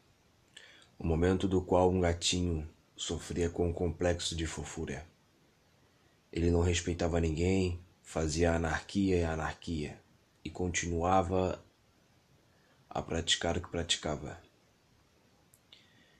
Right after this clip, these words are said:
Também ônibus escolares será a pauta de hoje,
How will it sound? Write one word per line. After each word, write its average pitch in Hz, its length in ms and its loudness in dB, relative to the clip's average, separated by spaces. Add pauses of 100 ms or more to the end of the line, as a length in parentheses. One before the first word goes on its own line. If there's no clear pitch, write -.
(840)
Também 90 380 4
ônibus 92 420 2
escolares 80 760 -2 (280)
será 78 300 -2
a 78 40 -2
pauta 80 380 -2
de 82 140 -4
hoje, 82 420 2